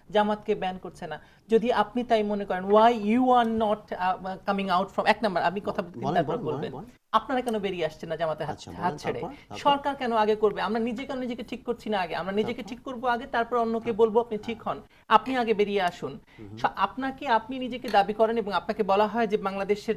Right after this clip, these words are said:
Speaker 1: তরুণ প্রজন্মের রাজনীতিবিদে
Speaker 2: হুম,
Speaker 1: আপনি
Speaker 2: হুম, হুম।
Speaker 1: একজন। আপনি যদি এখন এই মুহূর্তে দাঁড়িয়ে বলেন যে, "না,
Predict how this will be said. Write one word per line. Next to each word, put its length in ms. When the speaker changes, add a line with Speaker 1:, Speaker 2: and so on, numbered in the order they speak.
Speaker 1:
তরুণ 220
প্রজন্মের 400
রাজনীতিবিদে 560
Speaker 2:
হুম, 60
Speaker 1:
আপনি 200
Speaker 2:
হুম, 80
হুম। 100
Speaker 1:
একজন। 240
আপনি 480
যদি 440
এখন 400
এই 160
মুহূর্তে 520
দাঁড়িয়ে 380
বলেন 400
যে, 120
"না, 280